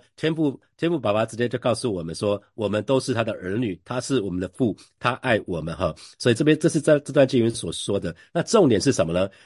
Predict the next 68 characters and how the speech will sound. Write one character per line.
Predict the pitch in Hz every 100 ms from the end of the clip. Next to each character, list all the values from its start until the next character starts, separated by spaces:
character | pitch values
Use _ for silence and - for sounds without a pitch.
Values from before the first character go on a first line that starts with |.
| _
重 | 190
点 | 147
这 | 110 165
一 |
节 | 131
经 | 113 135
文 | 120
要 |
讲 | 110 92
的 |
是： | 87 113 98 _ _
世 | - - 160
人， | 113 95 95 -
不 | -
认 | 143 147
识 | 147
主 | - 98
的 | 95
人 | 92 95
呢， | 104 104 _
他 | - 180
没 | 123 170
有 | 135
办 | - 131
法 | 107 95 - _
认 | 139 151 123 104
出 | - 117 120 -
神 | - - 104
的 | 113 104
儿 | 92 90
女 | 107 80
哈， | 87 85
因 | 139
为 | 147 123 -
世 | - - 156
人 | 110 98 113
不 | 107
认 | 107 120 107
识 | 117 101 107
耶-， | 107 110 _ _ -
不 | 117
认， | 143 131 -
不 | 175
承 | - 113
认 | 127 127
耶 | 117 120
稣 | 117
就 | 113
是 | 107
神 | - 90
的 | 98
儿 | 85 85
子， | 90 82 - -
所 | -
以 | 143 - -
不 | 131
认， | 170 165 143 - -
不 | 139
认 | 170 135
子 | - 95
的， | 98
他 | -
也 | 113
不 | 104
认， | 117 123
不 | 117
会 | 135
认， | 127 135